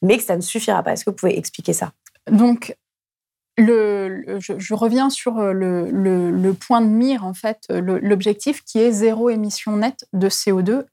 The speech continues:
Speaker 2: à l'échelle mondiale.
Speaker 1: Mm.
Speaker 2: Zéro émission nette de C O deux, ça veut dire des émissions positives le plus faibles possible,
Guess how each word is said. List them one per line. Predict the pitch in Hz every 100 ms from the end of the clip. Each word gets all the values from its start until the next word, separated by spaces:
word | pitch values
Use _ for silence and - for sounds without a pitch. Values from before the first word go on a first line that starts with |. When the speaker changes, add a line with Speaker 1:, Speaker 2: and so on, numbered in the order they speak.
| -
Speaker 2:
à | 196
l'échelle | 202 - 233
mondiale. | 220 196 180 165 202 -
Speaker 1:
Mm. | 185 180 -
Speaker 2:
Zéro | - 214 240
émission | 247 254 262
nette | 254 269
de | 208
C | 208 -
O | 196
deux, | 196 330
ça | - 220
veut | 214
dire | 226 277 - _ - -
des | 190 208
émissions | 214 220 - 247
positives | 226 269 247 247 - 247 240 208 - _ _ _ _ _ _ _ -
le | 202 233
plus | 240 - 254
faibles | 247 220
possible, | 202 196 - - 339